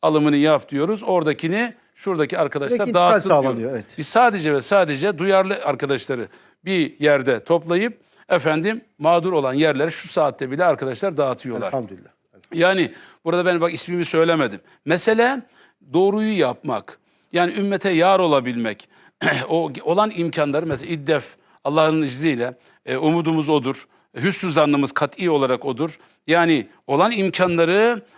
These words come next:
Speaker 1: mutlaka yerine ulaştırmak, fakiri, yetimi, muhtacı, e, efendim, mazlum coğrafya, Afrika. E, gerçekten insan Afrika'ya gidince burada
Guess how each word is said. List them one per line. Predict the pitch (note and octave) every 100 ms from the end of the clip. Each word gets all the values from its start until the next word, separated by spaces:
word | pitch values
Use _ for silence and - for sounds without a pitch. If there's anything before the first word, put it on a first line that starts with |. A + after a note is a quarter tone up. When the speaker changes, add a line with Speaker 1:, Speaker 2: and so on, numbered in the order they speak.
| _
Speaker 1:
mutlaka | F3 - E3+ C3+ D#3+ E3+
yerine | D3+ D3 D3
ulaştırmak, | D3 C#3 B2+ - C3 D3+
fakiri, | - C#3 - C#3+ D3
yetimi, | C#3 C#3 C#3 D3
muhtacı, | C3+ A#2 D3 C3+ A#2 C3+ D3+ - - -
e, | C#3
efendim, | B2 C3+ C#3+
mazlum | C3+ C#3 B2+ E3+
coğrafya, | C#3 C3+ C3 - C3 C#3+
Afrika. | C3 - C#3 C3+ C#3 - _ _ -
E, | A#2
gerçekten | D#3+ E3 C#3 A2+ C#3+
insan | D3+ B2 D3
Afrika'ya | C#3 - C#3+ C#3
gidince | B2+ D#3 E3+ C3 B2+
burada | D#3+ D3 C3 D#3